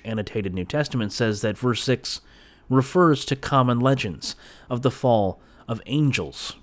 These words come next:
based on Genesis chapter six, verses one through four. In that passage, we read that the sons of God mate with human women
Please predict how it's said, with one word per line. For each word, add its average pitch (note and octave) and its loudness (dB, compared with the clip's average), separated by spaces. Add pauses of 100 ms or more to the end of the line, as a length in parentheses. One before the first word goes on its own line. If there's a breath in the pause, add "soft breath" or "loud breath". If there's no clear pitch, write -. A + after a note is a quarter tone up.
based A2 0
on G#2+ -2
Genesis G2+ -6
chapter F#2+ -6
six, - -2
verses G#2 -6
one F#2+ -4
through F2 -10
four. G2 0 (1160 soft breath)
In B2+ 2
that G3 4
passage, G2+ -4
we A#2+ 2
read A2+ 2 (360 loud breath)
that C3+ -2
the C3 0
sons D3+ 2
of A#2+ -2
God A2 4 (320 loud breath)
mate A2 0
with A#2 -6
human C#3 4
women B2 2